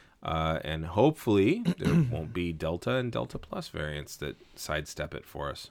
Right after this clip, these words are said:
Speaker 1: We'll see.
Speaker 2: Fingers crossed.
Speaker 1: Yeah. Uh, but, uh, which seems to be the health plan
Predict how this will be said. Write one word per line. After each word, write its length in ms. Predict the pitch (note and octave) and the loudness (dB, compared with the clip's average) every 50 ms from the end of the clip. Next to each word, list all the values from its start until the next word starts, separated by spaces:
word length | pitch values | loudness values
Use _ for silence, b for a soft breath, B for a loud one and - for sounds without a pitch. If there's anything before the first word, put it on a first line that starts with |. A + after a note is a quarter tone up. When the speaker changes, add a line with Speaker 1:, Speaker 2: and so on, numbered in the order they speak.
| F#3+ | -8
Speaker 1:
We'll 160 | F#3+ B3 D4+ - | -4 -2 -2 0
see. 240 | - F4+ F#4+ E4+ | 2 2 2 2
Speaker 2:
Fingers 480 | - - - - F3 F#3 F#3 F3+ E3+ - | 0 -4 -4 -2 0 2 4 4 2 2
crossed. 460 | - F#3+ F3+ D#3+ A#2+ G2+ - - - C3+ | 4 4 6 6 4 2 -2 -6 -4 -2
Speaker 1:
Yeah. 320 | D#3 G3 A3 F#3+ F#2+ F2 G2 - - - | 0 2 2 2 2 2 0 -6 -2 4
Uh, 680 | G2+ G#2 G#2 G#2 G#2 G#2 G#2 G#2 G#2 G#2 G2+ G2+ G2+ F#2+ | 6 8 8 10 10 8 8 8 8 8 8 6 6 4
but, 500 | G2 G2+ - G#2+ G#2+ G#2 G2 G2 - D2 | 0 -4 2 4 6 6 6 6 4 2
uh, 140 | F#2+ F#2+ F#2 | 2 2 4
which 220 | G2 G2+ G2 - | 4 2 2 2
seems 260 | - C3+ C3+ C3+ B2+ - | 2 4 4 4 4 0
to 80 | - | -2
be 240 | A#2+ G2+ G#2+ A2 A2+ | -2 2 2 4 4
the 140 | A2+ G#2+ A2 | 4 4 2
health 320 | G2 G2+ A2 A2+ - - | 2 2 2 2 0 -2
plan 380 | - - G2 F2 E2 D#2 D2 C#2+ | -6 -4 -2 -2 -2 -2 -6 -8